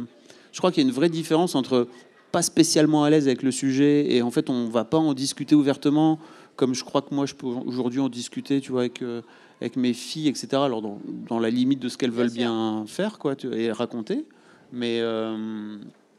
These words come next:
Speaker 1: mais ouais, c'est, c'était pas verrouillé, quoi.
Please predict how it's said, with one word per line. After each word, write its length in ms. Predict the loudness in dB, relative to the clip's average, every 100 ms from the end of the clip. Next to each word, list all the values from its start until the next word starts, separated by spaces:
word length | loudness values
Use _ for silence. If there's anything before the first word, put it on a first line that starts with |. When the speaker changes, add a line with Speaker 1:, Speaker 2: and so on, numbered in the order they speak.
| _ _ _ _ _ -20 -12 -2
Speaker 1:
mais 160 | 2
ouais, 200 | 2 2
c'est, 240 | 0 -4 -6
c'était 220 | -4 -2
pas 140 | 0
verrouillé, 440 | 2 2 2 0 -2
quoi. 200 | -4